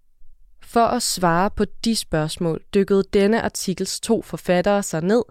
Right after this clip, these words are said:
i den eksisterende forskning om biblioteker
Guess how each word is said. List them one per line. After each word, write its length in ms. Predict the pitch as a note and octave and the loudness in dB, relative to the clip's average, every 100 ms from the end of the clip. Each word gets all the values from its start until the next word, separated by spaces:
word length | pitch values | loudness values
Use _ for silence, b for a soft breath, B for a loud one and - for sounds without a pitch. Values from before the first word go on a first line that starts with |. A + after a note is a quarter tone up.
| b b b b | b b b b
i 60 | A3+ | -2
den 200 | B3 A#3+ | 0 0
eksisterende 800 | A#3+ - A#3+ - - C#4 C4+ C4+ | -2 -4 -6 -4 -2 -2 0 0
forskning 760 | - - F3 F#3 - G3+ F#3+ - | -2 0 0 0 -4 -4 -4 -4
om 100 | E3+ | -6
biblioteker 840 | E3+ - D3 - - A#3 - | -8 -6 -6 -4 -2 -2 -2